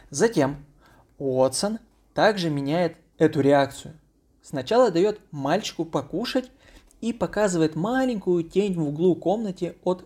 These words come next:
мышки. Потом мышь постепенно приближается, а еды становится всё больше. В результате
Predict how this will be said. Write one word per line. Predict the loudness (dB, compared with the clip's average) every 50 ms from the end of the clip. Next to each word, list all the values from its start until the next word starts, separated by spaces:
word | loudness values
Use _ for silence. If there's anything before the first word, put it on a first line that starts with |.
| _ -6
мышки. | -2 0 0 0 0 -4 -12 -18 -20 -20 _ _ _ _ _ _ _ _ -20 -20 -20 -12 _
Потом | -2 -2 -2 2 2 2 2 2 -2 -12 _ _ -8
мышь | -6 -4 -2 -2 -4 -6 -8
постепенно | -10 -10 -8 -8 -10 -6 -4 -2 -2 -2 -2 -6
приближается, | -4 -4 -4 -2 2 2 2 2 2 0 0 0 0 -4 -8 -14 -20 -20 _ _ _ _ _ _ _ -20 -20 -14 _
а | -2 0 0
еды | 2 4 2 2 2 0 -2 -2
становится | -4 -4 -4 -4 -2 -2 -4 -4 -6 -6 -8 -8
всё | -6 -4 -4 -4
больше. | -2 -2 -2 -2 -4 -6 -14 -18 _ _ _ _ _ _ -20 -20 _ _
В | -6 -4
результате | -2 -2 -2 -2 -2 0 2 2 2 0 -2 -8